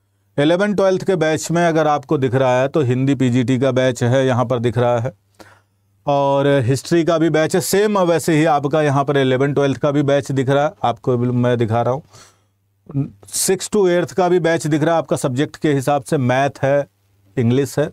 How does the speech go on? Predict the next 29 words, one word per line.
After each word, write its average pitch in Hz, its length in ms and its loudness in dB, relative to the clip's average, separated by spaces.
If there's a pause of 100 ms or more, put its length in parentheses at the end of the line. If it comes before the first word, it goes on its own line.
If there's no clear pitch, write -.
जो 214 140 0
भी 240 120 -4
तैयारी 190 340 0
कर 135 120 0
रहे 123 80 -2
हैं, 123 80 -4
कंप्लीट 135 400 -2
सोशल 139 280 -4
साइंस 139 360 -2
है, 139 100 0 (600)
हिंदी 165 320 2
का 175 120 2
भी 160 100 0
बैच 151 340 0
दिख 135 200 0
रहा 139 240 2
है 131 160 -4 (480)
और 143 140 2
आपको 131 340 0
संस्कृत 127 540 -4
का 131 180 -2
भी 131 120 0
बैच 120 440 -4 (100)
दिख 110 280 -2
रहा 95 140 -6
है। 95 120 -12 (680)
ठीक 143 160 -2
है 165 60 0
ना, 117 120 -4